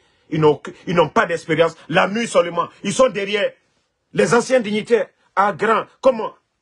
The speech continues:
un vaurien comme Amara, tu vas le mettre secrétaire, un vaurien comme Mouri, tu vas le mettre ministre de la, du territoire ? On ramasse des vauriens, on les met là. Et vous voulez que le pays avance ? On a des talents assis, des, des, des docteurs partout.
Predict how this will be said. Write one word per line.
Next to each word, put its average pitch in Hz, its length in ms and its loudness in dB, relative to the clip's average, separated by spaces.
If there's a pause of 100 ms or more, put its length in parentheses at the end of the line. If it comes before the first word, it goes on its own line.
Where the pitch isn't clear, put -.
(240)
un 233 80 0
vaurien 180 420 -2
comme 175 180 -2
Amara, 151 280 0
tu 131 120 -8
vas 160 100 0
le 151 80 -4
mettre 143 180 -6
secrétaire, 131 480 -8
un 196 80 0
vaurien 170 400 -4
comme 160 220 0
Mouri, 151 280 -6 (200)
tu 156 80 -8
vas 180 100 4
le 170 100 -4
mettre 151 200 -4
ministre 151 340 -8
de 143 60 -8
la, 131 160 -6 (140)
du 156 120 -10
territoire ? 165 500 -6 (200)
On 226 120 4
ramasse 208 360 -2
des 165 80 2
vauriens, 220 500 0 (180)
on 170 80 0
les 262 140 4
met 302 160 0
là. 160 200 -6 (440)
Et 202 80 2
vous 160 140 -2
voulez 185 200 -2
que 165 100 -4
le 143 120 -4
pays 165 180 -4
avance ? 127 460 -4 (1300)
On 170 160 -2
a 165 100 2
des 147 160 -4
talents 156 400 -2
assis, 151 300 -10
des, 139 140 -6
des, 110 260 -10
des 131 180 -4
docteurs 160 460 0
partout. 160 420 -8